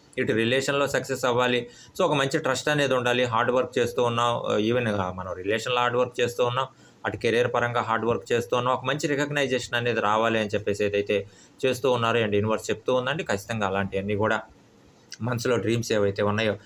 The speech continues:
అవన్నీ కూడా నెరవేరడానికి అవకాశం అయితే ఉంటుందని చెప్పేసి యూనివర్స్ మనకి, ఆ, టారో ద్వారా చెప్తూ ఉందండి. And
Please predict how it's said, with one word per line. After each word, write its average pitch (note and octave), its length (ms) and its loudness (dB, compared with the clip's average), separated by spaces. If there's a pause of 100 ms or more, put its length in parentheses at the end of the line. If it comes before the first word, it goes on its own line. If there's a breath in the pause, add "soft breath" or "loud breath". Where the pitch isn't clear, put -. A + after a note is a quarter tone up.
(260 loud breath)
అవన్నీ A2 300 0
కూడా C#3 200 0
నెరవేరడానికి A#2 640 0
అవకాశం G#2+ 400 0
అయితే G#2 200 0
ఉంటుందని F2+ 460 -4
చెప్పేసి F2+ 360 -4
యూనివర్స్ F2 400 -8
మనకి, F2+ 340 -4 (400 loud breath)
ఆ, F#2 80 -2 (160)
టారో F2+ 280 -2
ద్వారా F2 220 -4
చెప్తూ G#2 320 -2
ఉందండి. D3 360 0 (2000)
And G#2 200 -2